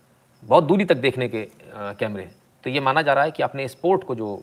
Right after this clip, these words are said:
ग्वादर पोर्ट जो डेवलप कर रहा है चाइना, इसको नेवल पोर्ट में बदल रहा है। इसको बाकायदा पूरा जो है, अ, एक तरह से, अ, युद्ध, अ, पोर्ट के तौर पर इसको इस्तेमाल करना चाह रहा है।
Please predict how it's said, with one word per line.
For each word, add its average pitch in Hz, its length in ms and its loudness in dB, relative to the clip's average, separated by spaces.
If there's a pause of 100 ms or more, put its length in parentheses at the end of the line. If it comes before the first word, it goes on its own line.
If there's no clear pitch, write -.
ग्वादर 107 220 0
पोर्ट 120 240 -6
जो 113 100 -6
डेवलप 110 340 -2
कर 117 60 0
रहा 101 100 -2
है 92 60 -2
चाइना, 95 280 -12 (380)
इसको 147 160 -4
नेवल 156 340 2
पोर्ट 151 260 -4
में 123 120 -4
बदल 90 220 -4
रहा 90 120 -2
है। - 60 -4
इसको 113 280 -6
बाकायदा 113 400 -2
पूरा 131 220 0
जो 123 120 -4
है, 117 160 -4
अ, - 140 -8 (300)
एक 117 120 -14
तरह 120 120 0
से, 123 140 -6
अ, - 840 -10
युद्ध, 135 280 -6
अ, 117 100 0 (1160)
पोर्ट 117 180 -2
के - 80 -6
तौर 110 160 -2
पर 107 140 -2
इसको 101 180 -8
इस्तेमाल 101 320 -6
करना 117 220 -6
चाह 110 160 -6
रहा 107 120 -8
है। - 60 -20